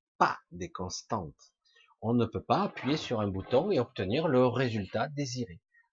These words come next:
Ils ne pourront pas. Ça sera pas génial, ça sera pas parfait, mais ça sera autre chose.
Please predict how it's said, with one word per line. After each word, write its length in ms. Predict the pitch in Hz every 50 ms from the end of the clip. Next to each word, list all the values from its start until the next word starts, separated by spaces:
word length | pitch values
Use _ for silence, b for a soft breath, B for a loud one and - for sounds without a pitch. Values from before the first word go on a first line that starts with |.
| _ _
Ils 160 | 120 107 98
ne 100 | 95 90 80 - _ _
pourront 420 | - 226 220 180 147 151 151 135 -
pas. 200 | - - - - _ _ _ _ _ _ _ _ _ _ _ _ _ _ _ _ _ _ _ _ _
Ça 100 | - -
sera 280 | - - - 65 - -
pas 180 | - 104 104 92
génial, 540 | 85 82 80 76 76 78 80 87 98 113 156 190 202 202 202 - _
ça 180 | - - - -
sera 100 | - - -
pas 180 | 123 135 - -
parfait, 480 | 123 113 - - - - 95 92 147 190
mais 80 | 196 170
ça 120 | - -
sera 180 | - - - 262
autre 280 | 208 - - - 190 -
chose. 540 | - - - - 76 67 - - - -